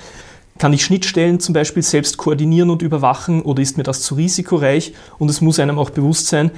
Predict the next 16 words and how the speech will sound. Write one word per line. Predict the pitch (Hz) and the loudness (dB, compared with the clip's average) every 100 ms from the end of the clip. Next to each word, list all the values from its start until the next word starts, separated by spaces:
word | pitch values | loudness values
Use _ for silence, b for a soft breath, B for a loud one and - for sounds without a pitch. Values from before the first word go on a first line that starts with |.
| B 151 | B 2
jedes | 151 156 165 | 2 4 2
Risiko, | 165 175 - 156 | 2 0 -2 -4
das | 143 | -2
man | 151 | -4
dem | 135 | -4
Auftragnehmer | 135 131 147 135 131 139 | -4 -6 -4 -4 -2 -2
überträgt, | 139 135 - 135 165 - - B | -4 -6 -4 -2 -2 -6 -16 B
kostet | 160 156 - 139 | -2 0 -2 -4
natürlich | 135 135 123 - | 0 0 0 -2
auch | 123 | -4
etwas. | 117 120 117 - - _ - | -4 -8 -10 -10 -14 _ -2
Und | - | 0
davon | 131 135 185 | 2 2 2
ist | 175 - | 2 2
dann | 131 | 0
abhängig, | 123 - 147 175 175 | -2 0 0 0 -2